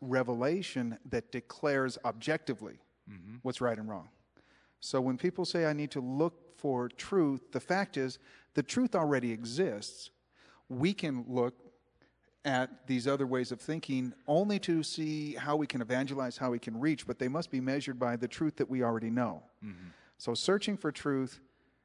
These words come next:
Speaker 1: is meaningless when we already have truth.
Speaker 2: That's a good point. You know, Jesus said, "You will know the truth, and the truth will set you free." And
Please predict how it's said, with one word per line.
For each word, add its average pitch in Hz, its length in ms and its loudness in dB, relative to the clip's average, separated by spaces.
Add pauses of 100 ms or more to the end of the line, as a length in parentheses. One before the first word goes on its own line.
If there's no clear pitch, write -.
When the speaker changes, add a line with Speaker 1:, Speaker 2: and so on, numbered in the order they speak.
(360)
Speaker 1:
is 123 520 0 (100)
meaningless 135 560 2
when 135 100 -4
we 127 120 0
already 117 180 2
have 196 340 -6
truth. - 400 -12 (500)
Speaker 2:
That's 123 200 -6
a 143 40 -4
good 127 200 2
point. 131 320 0
You 110 80 -2
know, 113 240 2 (160)
Jesus 127 420 -2
said, 117 300 2 (500)
"You 135 160 4
will 127 120 4
know 131 180 6
the 123 140 2
truth, 120 580 0 (560)
and 120 120 -2
the 113 60 -2
truth 214 460 0
will 127 80 0
set 156 360 0
you 123 120 -2
free." 127 460 -2 (720)
And 120 400 0